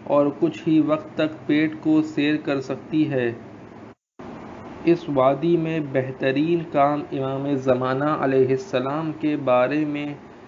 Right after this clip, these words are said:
ऐसी किताबों की तालीफ व नशर व अशाअत है जो आगाही बख्श और बेदार कुनिंदा हो।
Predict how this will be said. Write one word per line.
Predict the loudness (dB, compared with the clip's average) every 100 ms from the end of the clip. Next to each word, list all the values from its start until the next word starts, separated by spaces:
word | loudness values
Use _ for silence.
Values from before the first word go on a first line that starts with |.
| -16 -2
ऐसी | 0 0 -2 -6 -2
किताबों | -4 0 2 2 0 -2
की | 2 0 0
तालीफ | 2 4 4 4 2 2 -2 -14 -20 -20 -16 0
व | 2 2
नशर | 0 -4 -4 -4 -4 -6 -6 -6
व | -2 0
अशाअत | 0 -2 0 4 6 4 0
है | 0 0 0 -4 -14 -20 -20 -20 -20 -6
जो | -2 2
आगाही | 4 4 4 0 2 0 0 -2 0
बख्श | 0 0 -14 -6 0
और | 2 2 0
बेदार | 0 0 0 2 2 2 -2 -10 -10 -4
कुनिंदा | 0 0 2 2 2
हो। | 2 0